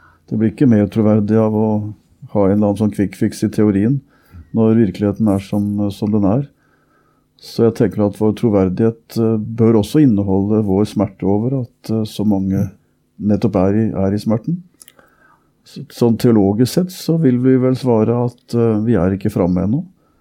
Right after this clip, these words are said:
Eh, Guds rike er kommet med Jesus, men det er ikke kommet og fullkommengjort en fallen skapning. Jorda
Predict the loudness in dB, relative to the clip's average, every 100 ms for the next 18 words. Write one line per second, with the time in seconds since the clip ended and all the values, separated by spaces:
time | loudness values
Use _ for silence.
0 | _ _ _ _ _ _ -2 0 2 0
1 | -4 -4 0 0 2 2 2 2 2 4
2 | 2 0 2 2 2 2 2 2 4 4
3 | 2 0 -6 -4 -2 2 2 2 -2 -2
4 | -2 -2 -4 -6 -4 -2 -4 -6 -2 -2
5 | 0 0 2 2 0 -4 -18 -20 _ _
6 | -2 0 0 -6 _ -4 0 0 0 -2
7 | -2 0 0 -2 -2 -6 _ _ _ _
8 | _ _ _ _ _ -2 2 4 4